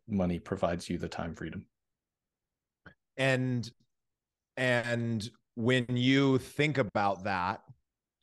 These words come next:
Speaker 2: how often are you traveling? How often are you doing these things? Is this whenever you so choose, or is this,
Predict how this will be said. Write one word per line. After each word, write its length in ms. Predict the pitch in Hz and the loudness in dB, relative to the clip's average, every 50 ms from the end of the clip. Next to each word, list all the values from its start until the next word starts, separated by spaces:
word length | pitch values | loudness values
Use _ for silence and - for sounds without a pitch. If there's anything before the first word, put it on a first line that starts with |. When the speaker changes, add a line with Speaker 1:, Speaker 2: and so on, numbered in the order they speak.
| _ _ _ _ _ _ - | _ _ _ _ _ _ -8
Speaker 2:
how 340 | - 127 131 139 131 120 - | -2 2 6 6 6 6 6
often 420 | 110 113 117 120 - - 117 107 | 4 4 4 2 0 -2 -4 -2
are 80 | 107 104 | 0 0
you 140 | 101 95 90 | 0 0 -2
traveling? 720 | - - 131 123 120 120 117 120 113 117 113 117 113 110 | 0 0 0 2 2 2 2 4 2 4 2 2 0 -2
How 220 | 101 98 110 101 92 | -2 -2 0 0 2
often 340 | 101 117 123 - - 107 | 2 2 0 0 -2 -4
are 60 | 104 98 | -2 -2
you 120 | 95 95 | -2 -2
doing 300 | 82 90 90 92 90 85 | -2 -2 -4 -4 -4 -4
these 200 | 82 82 82 - | -4 -6 -6 -6
things? 440 | - 85 78 76 - - - - - _ _ _ _ _ _ _ _ _ _ - | -8 -8 -8 -8 -10 -14 -16 -20 -20 _ _ _ _ _ _ _ _ _ _ -8
Is 100 | 98 85 | -4 -2
this 180 | 101 104 - - | -2 -2 -2 -2
whenever 380 | 101 95 101 101 95 107 101 90 | -2 -2 -2 0 0 -2 -2 0
you 320 | 107 101 101 98 98 90 - | 0 0 0 0 -2 -4 -6
so 300 | - - - 104 101 95 | -6 -2 0 2 2 2
choose, 400 | 95 - - 143 160 170 175 160 - _ - - 180 202 196 151 127 | 0 2 4 6 8 8 6 4 2 _ -6 -2 0 0 0 2 2
or 140 | 113 104 | 4 4
is 120 | 101 95 82 | 4 2 2
this, 340 | 104 104 92 - - - | -2 -2 -2 -4 -8 -12